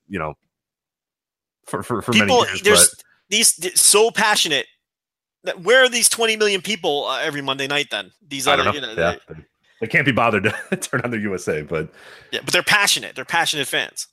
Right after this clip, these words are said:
Speaker 1: All right. Yeah, no. So that, that's, I, I'm just gonna, yeah, just be aware of that, because the problem is too, there, th-, I think there's gonna be high numbers for this, but it doesn't necessarily mean that, that those people are worth anything or, or, or are valuable commodities or whatever. 'Cause we saw that with the Indian. We saw it with the Jinder Mahal. They, they bought into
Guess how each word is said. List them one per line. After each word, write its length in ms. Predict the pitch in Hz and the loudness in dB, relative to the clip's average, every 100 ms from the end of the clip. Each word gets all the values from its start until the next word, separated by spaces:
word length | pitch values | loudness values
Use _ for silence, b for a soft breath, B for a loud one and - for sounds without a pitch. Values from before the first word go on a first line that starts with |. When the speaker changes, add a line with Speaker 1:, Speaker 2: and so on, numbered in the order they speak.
| - | -2
Speaker 1:
All 80 | |
right. 160 | 82 73 | 0 0
Yeah, 160 | 82 71 | 0 0
no. 120 | 69 | -2
So 140 | 67 127 | -2 2
that, 180 | 131 | 2
that's, 300 | 131 143 - - | 2 0 -2 0
I, 120 | 139 | 0
I'm 140 | 127 | 2
just 180 | 156 208 | 2 4
gonna, 140 | 208 156 | 4 4
yeah, 260 | 143 98 | 4 0
just 220 | 90 170 | -2 -4
be 100 | 214 | 0
aware 240 | 196 170 139 | 4 6 6
of 80 | 107 | 4
that, 160 | 101 | 2
because 240 | 123 175 139 | 0 -2 0
the 100 | 151 | 2
problem 220 | 226 202 | 2 2
is 100 | 160 | 0
too, 160 | 202 | -2
there, 140 | 135 139 | 0 0
th-, 160 | 123 - | 0 -2
I 60 | |
think 260 | 120 - 156 | -4 -6 -8
there's 140 | 160 | -6
gonna 140 | 110 120 | -4 -4
be 100 | 101 | -2
high 160 | 104 | -2
numbers 300 | 95 87 104 | -2 -4 -6
for 120 | - 123 | -6 -2
this, 260 | 120 - b b b | -2 -4 b b b
but 100 | 120 | -6
it 80 | 113 | 0
doesn't 260 | 139 113 | 2 2
necessarily 420 | 117 98 113 98 92 | -2 -2 -2 0 -2
mean 320 | 87 85 82 | -6 -8 -6
that, 220 | 78 73 - | -8 -8 -8
that 160 | 76 - | -8 -6
those 180 | 87 80 | -8 -8
people 200 | 85 82 | -6 -4
are 60 | 78 | -4
worth 220 | 85 82 | -4 -4
anything 440 | 82 78 - 73 | -6 -8 -10 -10
or, 80 | 73 | -8
or, 180 | 67 73 | -6 -6
or 280 | 69 76 76 | -4 -2 -2
are 60 | |
valuable 440 | 76 90 87 80 - | 0 0 2 0 -4
commodities 580 | - 85 78 80 80 80 | 0 0 0 -2 -4 -4
or 40 | |
whatever. 280 | 78 78 82 | 0 0 0
'Cause 160 | 117 110 B B | -2 -6 B B
we 80 | 190 | 2
saw 140 | - | 6
that 100 | 208 | 6
with 80 | 180 | 6
the 120 | 180 | 6
Indian. 200 | 208 113 | 6 6
We 60 | 98 | 4
saw 140 | 147 | 4
it 20 | |
with 100 | 139 | 4
the 60 | 120 | 2
Jinder 180 | 120 113 | 0 0
Mahal. 300 | 101 175 87 | 2 2 4
They, 100 | 104 | 0
they 220 | 175 131 | 2 0
bought 320 | 110 135 139 | 2 4 6
into 320 | 139 131 123 | 6 4 -2